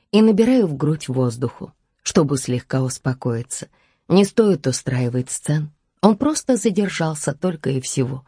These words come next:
И неважно, что Том разбудит Поппи, он с радостью уложит ее опять, пока я заново разогреваю ему ужин. Только не ори на него. Распахиваю дверь. "Ты что, не взял ключи?"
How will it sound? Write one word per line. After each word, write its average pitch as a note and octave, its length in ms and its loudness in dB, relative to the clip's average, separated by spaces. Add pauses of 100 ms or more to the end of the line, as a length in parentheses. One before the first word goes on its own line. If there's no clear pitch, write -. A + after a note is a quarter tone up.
(360)
И G3 80 6
неважно, D3+ 500 4
что B2+ 220 0
Том C#3 240 2
разбудит B2+ 560 0
Поппи, - 460 -2 (400)
он A3 180 6
с - 100 -4
радостью G3 580 2
уложит D#3+ 500 2
ее C3+ 240 2
опять, D3 440 -4 (100)
пока C3+ 260 0
я A#2 120 0
заново E3 520 0
разогреваю B2+ 600 0
ему B2+ 380 0
ужин. A#2+ 240 -8 (600)
Только E3+ 500 0
не F3 180 -2
ори F3 320 -2
на C3 160 0
него. A#2+ 340 -4 (540)
Распахиваю C3+ 720 0
дверь. B2+ 320 -4 (760)
"Ты B3 120 8
что, G3+ 260 2
не F#3 160 6
взял F#3 260 4
ключи?" G#3 500 0